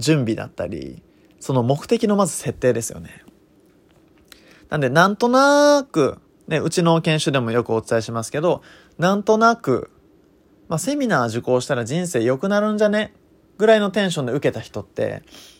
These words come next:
ああ、なんか良かったです。なんか参考になりました。っていう感想になるんですよ。ただ受講前に、僕は今こういう状況で、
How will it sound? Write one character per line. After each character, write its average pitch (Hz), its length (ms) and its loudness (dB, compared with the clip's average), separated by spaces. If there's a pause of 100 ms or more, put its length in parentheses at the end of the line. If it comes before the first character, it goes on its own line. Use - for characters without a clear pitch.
(100)
あ 208 140 6
あ、 196 80 6
な 247 100 2
ん 220 60 -4
か 170 80 6
良 156 100 8
か 156 120 6
っ - 40 2
た 110 120 -4
で 107 100 -8
す。 73 320 -12 (920)
な 156 120 -2
ん 131 40 -4
か 117 60 -8
参 151 240 -2
考 143 80 2
に 135 60 0
な 127 100 2
り 120 80 -2
ま 113 100 -6
し 104 100 -14
た。 82 220 -10 (200)
っ - 40 -20
て - 80 -2
い 233 40 2
う 220 40 -2
感 156 240 -2
想 147 140 -2
に 127 60 -4
な 123 100 2
る 110 60 -4
ん 104 40 -14
で - 80 -14
す - 80 -14
よ。 - 140 -16 (920)
た 214 120 -2
だ 175 100 6
受 131 200 0
講 226 260 6
前 190 200 -2
に、 123 280 -6 (640)
僕 139 240 -2
は 196 200 6
今 147 240 0
こ 165 240 2
う 180 60 6
い 147 120 6
う - 20 2
状 82 160 -4
況 - 260 -12
で、 - 320 -14